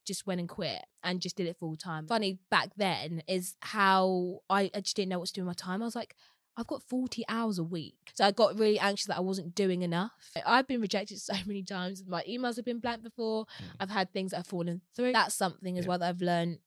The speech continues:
Speaker 1: that, again, you miss a hundred percent of the shots you don't take. I've hosted workshops for Accenture,
Speaker 2: Yeah.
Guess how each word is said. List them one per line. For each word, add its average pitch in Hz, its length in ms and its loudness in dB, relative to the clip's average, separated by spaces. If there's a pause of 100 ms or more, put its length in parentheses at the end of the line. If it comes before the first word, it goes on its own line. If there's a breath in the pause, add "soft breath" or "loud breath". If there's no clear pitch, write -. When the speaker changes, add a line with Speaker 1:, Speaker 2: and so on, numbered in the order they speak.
Speaker 1:
that, 165 320 0
again, 175 360 -2
you 175 340 -2
miss 175 280 -4
a - 60 -12
hundred 180 240 -8
percent 175 220 -8
of 175 80 -12
the 185 60 -10
shots - 240 -8
you 175 60 -10
don't 175 160 -8
take. 190 280 -4
I've 180 140 -6
hosted 185 320 -6
workshops 190 420 -6
for 196 140 -12
Accenture, 233 800 -6
Speaker 2:
Yeah. 165 220 -4